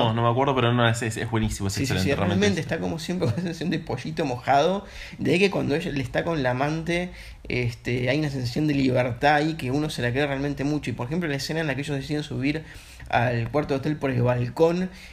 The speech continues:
Speaker 2: más allá de que es una cosa muy pequeña, en el contexto de lo que es ese personaje, en el contexto de quién es ese tipo, logra tener un peso dramático realmente muy, muy grande.
Speaker 1: Está muy bien, es, este, está como,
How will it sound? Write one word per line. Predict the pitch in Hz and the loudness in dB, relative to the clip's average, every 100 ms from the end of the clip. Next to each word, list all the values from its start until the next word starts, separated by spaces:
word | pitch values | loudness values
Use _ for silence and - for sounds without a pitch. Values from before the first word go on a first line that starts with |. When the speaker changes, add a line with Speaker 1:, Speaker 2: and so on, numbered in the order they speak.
| - | -8
Speaker 2:
más | 147 151 | -4 0
allá | 185 | 0
de | |
que | 160 | 0
es | 175 | -2
una | 165 | -2
cosa | 165 147 | -2 -2
muy | 151 185 190 | 0 0 0
pequeña, | 175 170 175 165 | -2 0 0 0
en | |
el | 147 127 | 0 -2
contexto | 143 143 208 208 180 | -4 -2 -2 -2 -2
de | |
lo | 156 | -4
que | 156 | -6
es | |
ese | - 135 | -6 -6
personaje, | 123 123 139 156 156 | -6 -4 -2 -2 -4
en | |
el | 131 | -8
contexto | 131 151 - | -8 -8 -8
de | 156 | -6
quién | 151 165 | -4 -6
es | 156 | -4
ese | 139 | -4
tipo, | 131 147 156 160 160 - - - | -4 -4 -2 -2 -4 -16 -14 -2
logra | 143 175 | 4 4
tener | 160 160 160 | 4 2 2
un | 147 | 0
peso | 151 151 170 | -2 -2 0
dramático | 147 139 151 160 151 147 135 127 123 | 0 0 -2 -4 -2 0 0 0 -2
realmente | 139 151 160 135 | -2 -2 -4 -4
muy, | 131 | -2
muy | 127 117 | -2 0
grande. | 107 104 120 - - | -2 -4 -6 -10 -10
Speaker 1:
Está | 113 117 123 | -6 -2 0
muy | 120 110 | 2 2
bien, | 98 | 0
es, | 95 104 - 110 | 0 -2 -4 -8
este, | 104 - 98 90 80 71 82 | -8 -6 -4 -4 -6 -8 -8
está | 82 - | -10 -8
como, | - 95 95 80 58 | -4 -4 -4 -4 -6